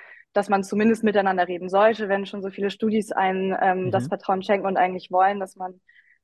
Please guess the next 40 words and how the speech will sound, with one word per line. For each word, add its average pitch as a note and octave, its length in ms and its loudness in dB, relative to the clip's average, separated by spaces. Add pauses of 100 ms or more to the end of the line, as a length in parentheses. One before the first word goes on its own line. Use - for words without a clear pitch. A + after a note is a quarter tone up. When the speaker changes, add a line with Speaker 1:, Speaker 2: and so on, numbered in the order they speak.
(100)
Speaker 1:
ähm, F#3+ 300 4
seine F#3+ 400 2
Arbeit F#3 340 2
so - 240 -12
weiterführt, G3 500 -2
dann F#3 140 -4
sollte F#3 280 0
man F3+ 280 -4 (500)
unserer F#3+ 360 2
Meinung F#3 400 4
nach, F3+ 480 0
äh, E3+ 380 -2 (440)
auch F3+ 200 2
auf - 280 -2
andere G3 300 2
Hochschulgruppen G3 460 0
zugehen C4 260 2
und A3 120 4
zumindest A#3+ 440 2
die G#3+ 60 -2
Chance F#3+ 320 0
ergreifen. F#3+ 580 2 (880)
Ähm, F#3+ 300 -2
natürlich G3 420 0
ist F#3+ 120 -4
es F#3 120 -12
so, F#3 80 -6
dass F#3 160 0
der - 160 0
Asta, F3+ 580 0 (720)
ja, F3 420 -4
die, - 640 -4
die F3 80 -8
Koalition, G3 920 4
ähm, F#3 280 0
schon G3 240 -4
so F#3 100 -6
bestätigt G#3+ 560 -2
worden F3+ 240 2
ist. C4 220 0